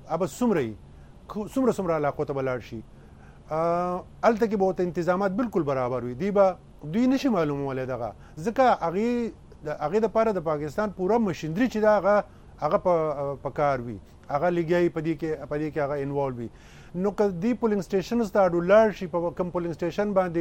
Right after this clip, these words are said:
دوی ووټ که درغلي، د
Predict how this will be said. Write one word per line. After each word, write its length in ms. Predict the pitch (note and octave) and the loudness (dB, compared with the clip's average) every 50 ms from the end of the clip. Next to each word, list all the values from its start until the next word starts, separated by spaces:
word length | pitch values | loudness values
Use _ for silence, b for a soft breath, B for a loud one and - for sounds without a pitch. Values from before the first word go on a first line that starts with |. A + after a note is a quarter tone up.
| E3+ D#3 | -2 -2
دوی 240 | F#3 G3+ G3+ G3+ G3 - - - - - - - - - - - - - | -2 -2 -2 -2 -4 -6 -10 -18 -20 -20 -20 -20 -20 -20 -20 -18 -12 -8
ووټ 360 | E3 F3 G#3 A#3+ A#3+ G#3+ - - - - - - - - | -2 0 2 4 4 2 0 -4 -18 -20 -20 -20 -14 -10
که 60 | - D3 D#3 | -6 -2 0
درغلي، 380 | F3 E3+ D#3+ F3+ F3+ G#3 G#3 F#3+ B B B B B B B - - - - | 0 0 0 0 0 0 0 -2 B B B B B B B -20 -20 -16 -10
د 40 | D3 | -8